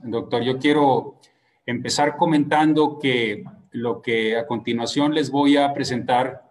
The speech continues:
pues, es resultado de un esfuerzo de coordinación, insisto, con las diferentes instancias, sobre todo con el gobierno federal. Es un trabajo de lunes a domingo durante varias semanas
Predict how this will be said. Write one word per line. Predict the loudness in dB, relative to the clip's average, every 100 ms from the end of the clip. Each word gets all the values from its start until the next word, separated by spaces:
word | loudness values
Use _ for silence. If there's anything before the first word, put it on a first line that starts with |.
| _ _ _ _ _ _ _
pues, | -6 0
es | 0
resultado | 2 0 2 2 4 2 -2
de | -2 0 2 0 -2 -2
un | -2 -2 -4 -4 -4
esfuerzo | -6 -2 -2 0 0 0 0
de | -6 -6
coordinación, | -4 -4 -4 -6 -2 2 4 2 0 -12 _ _ _
insisto, | -12 -2 -2 -2 -4
con | -4
las | -6
diferentes | -6 -6 -4 -4 -4
instancias, | -4 -2 -2 -4 -10 -8
sobre | -6 -4 -2
todo | 2 4 4 2 -2 -8
con | -6 -4
el | -4
gobierno | -2 -2 -2 -4
federal. | -4 -2 0 0 -2
Es | -6
un | -12 -8
trabajo | -2 0 0 -4 -10 _ _ _ _ _
de | -8 -2
lunes | 2 2 2
a | -2
domingo | -2 2 2 2 0
durante | 0 -4 -6 -4
varias | -2 0 0 0
semanas | -2 0 2 2 0 -2